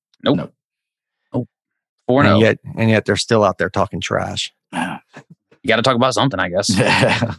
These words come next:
Speaker 1: Can't talk about winning.
Speaker 2: Yeah, ain't that.
Speaker 1: But yeah, that, I mean, that's just not to, like, just, you know, steal the mic, but just looking through the schedule again, it's just wild to see that level of, like, um,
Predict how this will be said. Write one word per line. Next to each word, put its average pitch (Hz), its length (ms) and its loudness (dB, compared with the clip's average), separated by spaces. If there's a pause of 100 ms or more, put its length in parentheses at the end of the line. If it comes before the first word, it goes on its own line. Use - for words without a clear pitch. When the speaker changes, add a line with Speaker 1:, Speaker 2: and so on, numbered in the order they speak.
(120)
Speaker 1:
Can't 113 160 2
talk 127 120 2
about 127 160 2
winning. 110 260 0 (220)
Speaker 2:
Yeah, 87 420 0 (160)
ain't 104 220 4
that. 104 300 2 (920)
Speaker 1:
But 87 220 0
yeah, 107 240 0
that, 95 120 0
I 101 60 -2
mean, 107 120 0
that's 120 200 0
just - 240 -4
not 110 180 0
to, 101 100 0
like, 92 200 2
just, 90 240 -2 (440)
you 98 100 -4
know, 85 140 -2
steal 95 340 0
the 85 220 0 (200)
mic, 95 320 0
but 87 120 -8
just - 200 -2
looking 107 260 2
through 104 160 0
the 90 100 0
schedule 104 460 0
again, 95 520 -2
it's - 200 -4
just - 220 -10
wild 90 640 0
to 87 140 -10
see 98 420 0
that 87 300 0
level 87 440 0
of, 82 140 -8
like, 85 380 -4 (500)
um, 85 560 -2